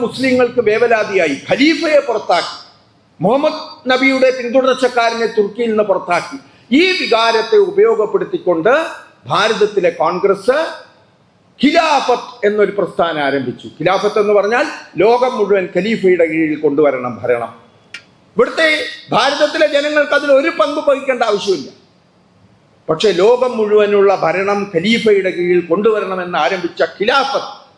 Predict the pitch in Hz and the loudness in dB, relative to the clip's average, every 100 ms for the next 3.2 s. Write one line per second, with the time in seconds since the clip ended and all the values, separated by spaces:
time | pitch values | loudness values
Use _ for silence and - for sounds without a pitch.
0 | 175 170 165 156 - 185 214 285 - - | -4 -2 -2 -4 -2 -2 -2 -4 -8 -20
1 | _ _ _ _ 139 180 208 202 220 202 | _ _ _ _ -2 0 0 0 0 2
2 | 202 185 185 175 180 208 208 208 214 214 | 0 0 0 -2 0 0 0 0 0 0
3 | 220 | 0